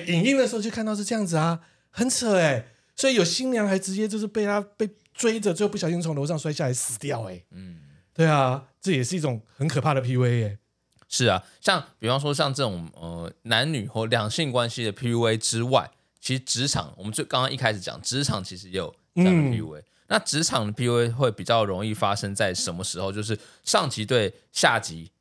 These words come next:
Speaker 2: 哦，下属的一些操控是比较，占比较多数的哦，因为下级很难对上级P U A啦。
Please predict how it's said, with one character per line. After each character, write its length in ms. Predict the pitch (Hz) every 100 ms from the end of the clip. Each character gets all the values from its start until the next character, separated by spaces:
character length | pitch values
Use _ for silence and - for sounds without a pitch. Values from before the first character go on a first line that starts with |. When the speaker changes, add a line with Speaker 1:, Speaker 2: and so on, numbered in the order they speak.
| -
Speaker 2:
哦， 100 | 92
下 240 | - 143
属 220 | 110 90
的 60 | 78
一 40 |
些 100 | 85
操 280 | 95 - 90
控 240 | 92 90 82
是 160 | 110
比 120 | 92
较， 220 | 85 98 90
占 180 | - 113
比 80 | 80
较 100 | 90
多 260 | 92 92 95
数 220 | - 85
的 80 | 69
哦， 60 | -
因 80 | 156
为 80 | - - _
下 260 | - 226 185
级 160 | - 127
很 160 | 139
难 180 | 113 110
对 140 | 160
上 260 | 147 - 143
级 140 | 107
P 160 | 113 196
U 180 | 110 110
A 140 | 101
啦。 160 | 95